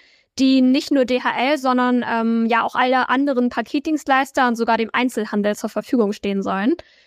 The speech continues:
Kommt dir das Prinzip denn schon irgendwie bekannt vor oder hörst du jetzt zum allerersten Mal davon?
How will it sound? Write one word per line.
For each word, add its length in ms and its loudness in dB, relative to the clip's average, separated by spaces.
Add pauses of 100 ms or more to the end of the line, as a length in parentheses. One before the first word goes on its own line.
(120)
Kommt 200 2
dir 60 4
das 140 0
Prinzip 340 -2
denn 180 2
schon 180 0
irgendwie 260 0
bekannt 400 -2
vor 200 4
oder 160 2
hörst 200 -4
du 60 2
jetzt 160 -2
zum 100 0
allerersten 460 0
Mal 160 2
davon? 420 -2